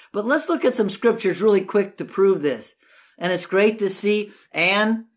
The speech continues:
uh, from Belarus as well here this morning. Thanks, Anne, for joining in. And, uh,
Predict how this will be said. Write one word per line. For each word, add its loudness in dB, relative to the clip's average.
uh, 2
from 0
Belarus 4
as -4
well 2
here 0
this -4
morning. 0
Thanks, -4
Anne, -4
for -2
joining 0
in. 0
And, 0
uh, 4